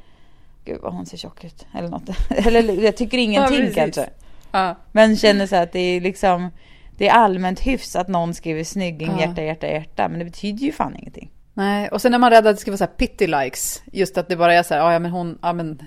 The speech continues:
Speaker 2: någon måste skriva det."
Speaker 1: Ja, men det, så är det ju.
Speaker 2: <laughs> Så.
Speaker 1: De
Speaker 2: Ja.
Speaker 1: där kommentarerna, liksom.
Speaker 2: Exakt.
Speaker 1: Alltså, för vem är så jävla intresserad av någon annans face? Att man bara, "Åh,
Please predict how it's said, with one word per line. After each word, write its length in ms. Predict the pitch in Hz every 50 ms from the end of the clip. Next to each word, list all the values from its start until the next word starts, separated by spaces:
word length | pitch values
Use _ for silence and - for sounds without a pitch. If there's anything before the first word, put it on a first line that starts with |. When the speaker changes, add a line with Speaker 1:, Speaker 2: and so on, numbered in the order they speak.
| - - -
Speaker 2:
någon 260 | - 190 196 185 175
måste 180 | 170 - -
skriva 340 | 156 - - 175 160 165 165
det." 160 | 160 - - -
Speaker 1:
Ja, 220 | - 220 226 254 339 370 - -
men 100 | 220 185
det, 280 | 185 - - - 160 -
så 120 | - 226
är 180 | 208 202 226 -
det 160 | 466 440 -
ju. 80 | - 165
Speaker 2:
<laughs> 0 |
Så. 100 | 139 - - - - - - - - - - - - - 427 427 403 381 349 330 330
Speaker 1:
De 80 | -
Speaker 2:
Ja. 20 | 208 208
Speaker 1:
där 60 | 208 185
kommentarerna, 680 | - 202 202 202 208 208 196 202 233 254 262 247 208
liksom. 400 | 180 165 156 - - 156 143 165 165 - - - - - - - - - - - -
Speaker 2:
Exakt. 640 | 208 196 - - - 254 262 - - - - - - - - - -
Speaker 1:
Alltså, 260 | 220 220 208 226 214
för 140 | - - 226
vem 400 | 190 175 214 247 285 302 285 240
är 140 | 214 208 202
så 160 | 202 - 202
jävla 240 | 196 196 185 165 165
intresserad 440 | 165 165 170 165 - 180 165 156
av 140 | 156 151 156
någon 140 | 160 165 160
annans 340 | 156 151 151 151 156 156 -
face? 420 | - - 233 254 156 143 - - 151
Att 100 | - -
man 200 | 175 160 165 160
bara, 280 | 160 147 143 143 147 - - - - - - - - _ - - - -
"Åh, 360 | - 202 196 175 151 139 135